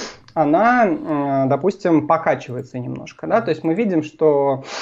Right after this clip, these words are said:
<clears throat> она себя ведёт так, как будто бы она находится вот в этом, э, гравитационном танце с, э, вторым этим объектом. Но второй объект мы не видим.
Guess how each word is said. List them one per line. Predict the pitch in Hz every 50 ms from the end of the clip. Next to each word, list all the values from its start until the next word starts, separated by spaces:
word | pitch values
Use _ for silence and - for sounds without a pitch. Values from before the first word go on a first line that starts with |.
| - - - _
<clears throat> | - 220 254 226 214 190 170 160 156 - - - -
она | 170 160 165 170 165
себя | 170 - 160 160
ведёт | 143 156 147 143 151 -
так, | - 247 294 294
как | - 180 156 160
будто | 202 220 - -
бы | 165 151 160 151
она | 147 147 147 160 180 180 175 165 147 135 131 123
находится | 127 143 147 143 - 165 156 139 - 147
вот | 131 131
в | 143
этом, | 151 147 - 147 135 135 - - - _ _ _ _
э, | - 151 143 135
гравитационном | 127 135 143 131 131 156 139 - - 160 147 143 139 131 131
танце | 139 165 185 196 196 - - 147 127
с, | 131 - - - -
э, | 151 143 143 143 143 143 139 135 131
вторым | - 151 143 151 156 151
этим | 143 135 135 147 135
объектом. | 135 131 123 123 117 117 - 117 117 127
Но | 147
второй | - 185 208 262 269
объект | 202 208 202 202 -
мы | 175 175
не | 180 180
видим. | 165 147 131 117 117 127 110 -